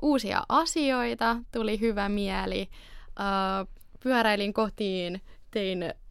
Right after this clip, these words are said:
iltapuuron ja luin hetken aikaa kirjaa ja menin aikaisin nukkumaan ja sitten sain virkeänä herätä aamulla, että semmoista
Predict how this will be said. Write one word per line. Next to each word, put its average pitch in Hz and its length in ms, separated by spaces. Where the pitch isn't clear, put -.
iltapuuron 214 1160
ja - 240
luin 190 260
hetken 208 420
aikaa 226 360
kirjaa 208 500
ja 208 120
menin 202 300
aikaisin 214 560
nukkumaan 220 640
ja 233 80
sitten 220 380
sain 208 240
virkeänä 208 500
herätä 208 500
aamulla, 262 560
että 302 300
semmoista 285 560